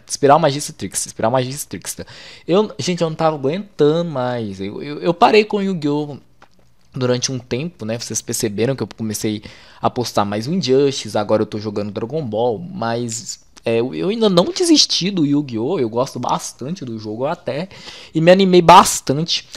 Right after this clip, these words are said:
pra voltar a fazer vídeo pra vocês, né? Porque a lista saiu.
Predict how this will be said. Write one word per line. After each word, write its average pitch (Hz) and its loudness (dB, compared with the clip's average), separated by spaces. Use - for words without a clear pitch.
pra 135 6
voltar 131 2
a 127 4
fazer 131 -4
vídeo 127 -10
pra - -4
vocês, 127 -6
né? 117 -6
Porque 113 -6
a 123 6
lista 135 -4
saiu. 110 -4